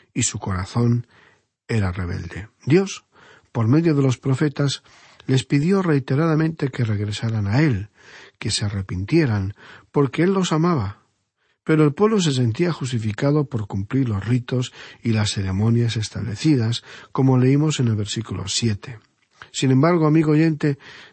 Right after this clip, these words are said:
Dios les responde por el profeta Malaquías que cumplir con la ley no significaba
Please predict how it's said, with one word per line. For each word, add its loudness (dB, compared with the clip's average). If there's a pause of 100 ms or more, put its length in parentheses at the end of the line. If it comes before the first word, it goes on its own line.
Dios 2
les -2
responde 0 (140)
por -4
el -2
profeta -6
Malaquías -2 (340)
que -2
cumplir 0
con 0
la 2
ley 2
no 2
significaba -2